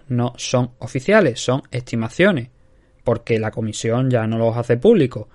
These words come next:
y si se filtraran, pues entonces tendría la comisión un problema y U F C tampoco estaría contenta, ¿no? Por eso digo que esas cifras que podáis ver por ahí al final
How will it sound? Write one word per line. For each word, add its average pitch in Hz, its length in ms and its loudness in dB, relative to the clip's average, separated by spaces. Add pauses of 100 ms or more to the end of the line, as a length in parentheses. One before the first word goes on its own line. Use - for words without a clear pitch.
(180)
y - 120 -6
si 120 100 -2
se 110 140 2
filtraran, 147 720 4
pues 117 760 6
entonces 110 640 -4
tendría 123 580 4
la 120 120 2
comisión 127 360 0
un 123 140 4
problema 135 500 4
y 135 80 2
U 123 140 4
F 123 160 0
C 127 100 0
tampoco 123 340 0
estaría 117 260 -2
contenta, 127 500 4
¿no? 160 100 4 (440)
Por 123 120 4
eso 147 140 6
digo 131 160 6
que 110 80 -2
esas 147 260 -2
cifras 180 320 2
que 156 140 2
podáis 135 500 0
ver 131 220 4
por 135 180 4
ahí 135 220 2
al 123 100 0
final 120 460 -4